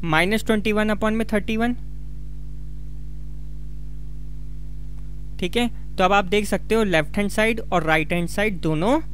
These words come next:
इक्वल आ रहे हैं, ठीक है।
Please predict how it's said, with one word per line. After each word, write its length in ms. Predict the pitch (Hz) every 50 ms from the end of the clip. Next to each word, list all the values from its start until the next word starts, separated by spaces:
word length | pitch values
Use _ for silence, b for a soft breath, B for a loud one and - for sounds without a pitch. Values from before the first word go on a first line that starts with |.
| - - - - - - - - - - - - - - - - - - - - - - - - - - - - - - - - - - - - - -
इक्वल 400 | 202 190 - - 196 175 156 143
आ 80 | 135 127
रहे 140 | 120 123 123
हैं, 880 | 127 - - - - - - - - - - - - - - - - -
ठीक 180 | 190 196 -
है। 160 | 247 226 175